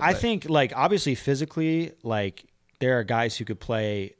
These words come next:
Speaker 2: on that same level at a s-, at age sixteen,
Speaker 1: Uh-huh.
Speaker 2: but it's the mental thing that
Speaker 1: You're
Speaker 2: is
Speaker 1: right.
Speaker 2: usually what separates them.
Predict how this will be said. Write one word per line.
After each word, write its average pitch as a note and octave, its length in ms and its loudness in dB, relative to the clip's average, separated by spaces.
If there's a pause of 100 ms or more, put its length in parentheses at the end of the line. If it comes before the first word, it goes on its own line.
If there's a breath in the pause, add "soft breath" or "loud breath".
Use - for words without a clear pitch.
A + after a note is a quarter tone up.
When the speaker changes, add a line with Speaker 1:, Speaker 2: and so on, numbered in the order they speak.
(160)
Speaker 2:
on A2 140 -4
that G2+ 160 -6
same G2+ 220 -6
level G2+ 240 -4
at F#2 80 -6
a - 20 -6
s-, - 260 -6
at G#2 260 -10
age G2+ 200 -8
sixteen, - 600 -8
Speaker 1:
Uh-huh. A#2 160 0
Speaker 2:
but A2+ 280 2
it's A2+ 220 -8
the - 80 -12
mental F#2+ 380 -8
thing F2+ 260 -10
that E2+ 260 -14
Speaker 1:
You're B2 200 0
Speaker 2:
is G#2 140 -4
Speaker 1:
right. - 80 -18
Speaker 2:
usually G2 240 -8
what E2+ 160 -10
separates A2+ 480 -2
them. B2 260 0